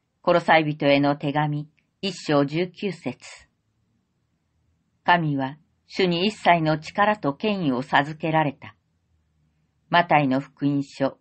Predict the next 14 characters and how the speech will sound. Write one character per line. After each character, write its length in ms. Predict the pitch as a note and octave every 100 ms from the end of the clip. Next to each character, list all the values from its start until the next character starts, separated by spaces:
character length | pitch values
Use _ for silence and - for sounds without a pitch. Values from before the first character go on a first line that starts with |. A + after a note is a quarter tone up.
| _
二 160 | E3 F#3
十 220 | D#3 D3
八 260 | C#3+ E3+ -
章 300 | - C3 C3
十 220 | D#3 E3+
八 180 | - E3
節。 240 | - A#2+ - - - _ _ _ _ _ _ _ _ _ _ _ _ _ _
人 240 | - - E3+
の 120 | D#3+
子 160 | D#3
と 140 | D3+ D#3
し 160 | -
て 120 | E3+ D3
は、 200 | C3